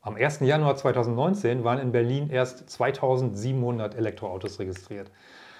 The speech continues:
Also es könnten fast noch mal hundert Mal mehr werden als aktuell,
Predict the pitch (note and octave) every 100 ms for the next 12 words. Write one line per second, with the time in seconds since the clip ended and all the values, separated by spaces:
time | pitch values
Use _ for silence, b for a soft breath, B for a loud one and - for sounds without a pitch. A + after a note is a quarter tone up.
0 | B - A#2+ B2+ B2+ D3+ D3 - D3+ C#3
1 | B2+ B2+ G#2 C3 G#3 G3+ F3+ - - _
2 | - B2+ C3+ C#3+ B2 C#3+ D#3+ B2 C3 C#3
3 | A#2+ C3+ - C#3 B2+ C#3 C#3+